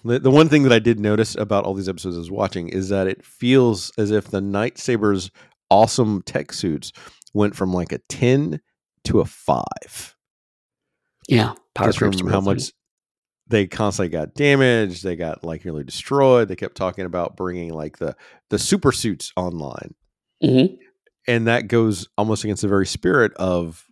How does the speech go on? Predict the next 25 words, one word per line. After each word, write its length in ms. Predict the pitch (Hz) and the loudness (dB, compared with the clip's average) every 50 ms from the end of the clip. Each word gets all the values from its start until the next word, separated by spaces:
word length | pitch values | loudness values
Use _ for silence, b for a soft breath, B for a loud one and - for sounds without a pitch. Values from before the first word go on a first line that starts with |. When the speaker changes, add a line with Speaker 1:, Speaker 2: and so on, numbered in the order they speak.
| _ _ - | _ _ -10
Speaker 1:
I'm 60 | 95 | -10
gonna 80 | 90 | -10
say 120 | 87 - 90 | -8 -10 -12
the 80 | 87 90 | -12 -12
first 220 | - - - - - | -14 -14 -14 -12 -10
season 220 | 95 87 80 78 | -12 -10 -10 -12
now, 160 | 76 71 73 - B B B B B B | -14 -14 -16 -18 B B B B B B
the 80 | 110 101 | -8 -6
first 280 | - - 110 101 - | -2 -2 -2 -2 -4
season 500 | - - 151 156 127 110 101 87 90 - _ b b b b b b b b | -2 0 2 2 4 2 0 -2 -4 -10 _ b b b b b b b b
where 220 | - 107 107 107 107 | 2 4 6 6 6
they 120 | 107 104 | 4 4
had 280 | 101 104 101 101 101 92 | 2 2 2 2 2 0
the 80 | 95 92 | -2 -4
super 260 | - - 123 101 110 | -2 -4 -4 -2 -2
advanced 360 | 98 92 101 98 98 92 - | -4 -4 -4 -6 -6 -6 -6
tech 240 | - 98 90 - _ | -6 -6 -6 -6 _
by 120 | - 87 87 | -6 -6 -6
decades 840 | 82 - - 117 117 - - 92 71 64 58 57 - - - - - - | -6 -2 0 0 0 0 -2 -4 -4 -4 -6 -10 -12 -14 -16 -16 -10 -8
that 160 | 98 87 90 | -8 -8 0
gave 240 | - 101 101 98 87 | 2 4 4 4 4
them, 160 | 95 92 90 | 2 -2 -2
like, 240 | 87 87 85 - - | -2 -2 -4 -4 -8
the 120 | - - - | -10 -4 0
edge 480 | 110 123 95 67 65 65 - - - | 2 2 2 0 -2 -4 -8 -10 -12